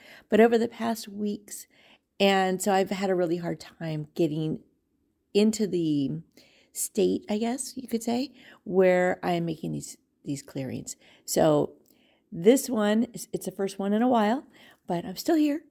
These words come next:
And this is all about feeling judged. So if you are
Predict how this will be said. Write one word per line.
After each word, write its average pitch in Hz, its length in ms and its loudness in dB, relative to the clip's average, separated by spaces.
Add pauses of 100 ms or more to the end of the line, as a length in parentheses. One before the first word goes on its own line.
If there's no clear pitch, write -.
(480)
And 208 560 4 (260)
this 240 380 0
is 330 120 -6 (100)
all 240 360 2
about 175 720 -4 (400)
feeling 196 360 2
judged. - 540 -6 (300)
So 190 300 4 (140)
if 226 200 4
you 240 440 2
are 208 540 2